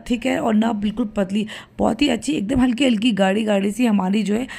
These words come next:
आलू की सब्ज़ी बनकर तैयार हो गई है। अब हम इसमें डाल देंगे बारीक कटा हुआ हरा धनिया, जिससे इसमें मज़ेदार सा फ्लेवर आएगा और टेस्ट आएगा।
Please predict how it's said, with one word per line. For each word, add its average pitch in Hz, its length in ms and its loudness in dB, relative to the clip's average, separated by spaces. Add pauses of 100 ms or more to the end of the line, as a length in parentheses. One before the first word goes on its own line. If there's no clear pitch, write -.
(260)
आलू 196 260 2
की 269 140 -2
सब्ज़ी 226 340 0
बनकर 214 320 2
तैयार 185 460 0
हो 233 100 4
गई 233 180 2
है। 262 160 2
अब 208 200 -2
हम 214 100 2
इसमें 220 220 -4
डाल 190 180 2
देंगे 185 260 -2
बारीक 180 420 -2
कटा 190 240 -2
हुआ 196 320 -2 (340)
हरा 202 280 2
धनिया, 190 380 0
जिससे 208 400 -4
इसमें 208 320 -2
मज़ेदार 202 580 2
सा 254 160 -2
फ्लेवर 180 440 0
आएगा 202 340 0 (360)
और 226 80 2 (120)
टेस्ट 196 300 -2
आएगा। 226 340 0